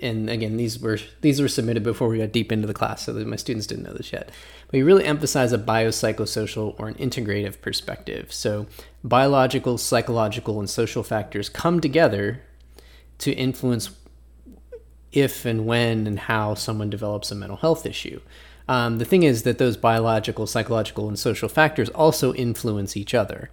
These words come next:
So our, you know, predilections that's kind of built into our, uh, neurobiology, um,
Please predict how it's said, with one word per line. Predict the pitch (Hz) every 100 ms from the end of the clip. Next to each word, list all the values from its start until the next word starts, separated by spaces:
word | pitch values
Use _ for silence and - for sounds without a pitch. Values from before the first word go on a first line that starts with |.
| - - -
So | - 127 117 113
our, | 143 139 131 127 123 117 113
you | 151
know, | 120 107
predilections | - 156 127 123 - 127 107 104 101 -
that's | 101 -
kind | - 110
of | 101
built | 113 -
into | 120 113 - 110
our, | 101 101 101 107 - 127 117 -
uh, | 110
neurobiology, | 107 107 117 117 104 104 110 123 107 107 101 104 - - - -
um, | 107 107